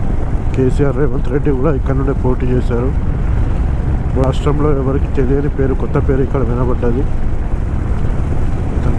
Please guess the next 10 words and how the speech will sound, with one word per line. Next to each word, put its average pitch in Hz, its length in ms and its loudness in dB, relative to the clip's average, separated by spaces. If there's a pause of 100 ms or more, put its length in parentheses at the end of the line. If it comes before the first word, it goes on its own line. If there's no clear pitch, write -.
పేరు 139 160 2
నాకు 139 280 0
గుర్తుకు 135 460 0
రావట్లేదు, - 500 0 (180)
సారీ. 123 580 2 (920)
ఆ, 123 320 0
రమణారెడ్డి 139 500 2
అనుకుంటా, 123 400 0
బీజేపీ 127 400 0
క్యాండిడేటా? - 480 0